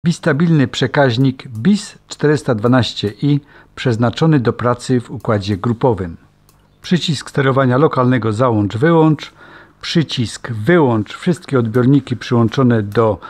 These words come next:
przekaźników i załącz wszystkie odbiorniki przyłączone do przekaźników.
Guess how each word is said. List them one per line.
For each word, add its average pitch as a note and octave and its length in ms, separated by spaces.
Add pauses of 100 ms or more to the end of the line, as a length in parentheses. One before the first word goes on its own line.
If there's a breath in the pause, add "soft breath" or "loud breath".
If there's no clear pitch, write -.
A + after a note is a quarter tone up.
(120)
przekaźników B2+ 1040
i E3 240
załącz A2+ 600
wszystkie - 460
odbiorniki G2+ 720 (400 loud breath)
przyłączone G#2+ 720
do F#2 420 (120)
przekaźników. A2+ 920